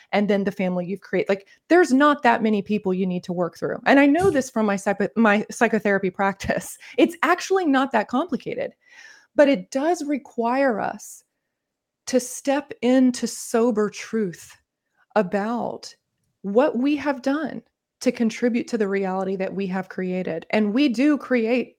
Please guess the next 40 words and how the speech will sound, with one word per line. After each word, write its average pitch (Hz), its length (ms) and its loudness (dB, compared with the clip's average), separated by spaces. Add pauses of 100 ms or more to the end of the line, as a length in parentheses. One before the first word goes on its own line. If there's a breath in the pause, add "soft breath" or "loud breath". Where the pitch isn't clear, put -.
our 220 180 2
own 220 180 0
reality 196 540 0
from 214 260 0
the 285 80 4
perspective 240 560 0
of 190 280 2 (480 soft breath)
what 214 320 2
we 254 100 2
choose 240 540 0
to, 220 340 2
our 185 140 2
choices 294 640 -2
and 214 140 2
what 208 140 2
we 214 80 0
choose 208 260 -4
to 185 80 -4
focus 185 360 -4
on 180 220 -4
and 190 120 -4
how 196 200 -2
we 196 120 0
use 190 260 -4
that 185 260 -2 (480 soft breath)
creative 185 500 2
energy. 220 400 4
And 190 100 0
I 196 120 2
think 220 260 0
intuition, 214 800 2
what 196 140 2
it - 140 -2
does 160 500 -4 (960)
is 220 120 4
it 269 160 0
helps 269 420 -2
you 359 120 2
get 254 180 0
into 190 560 0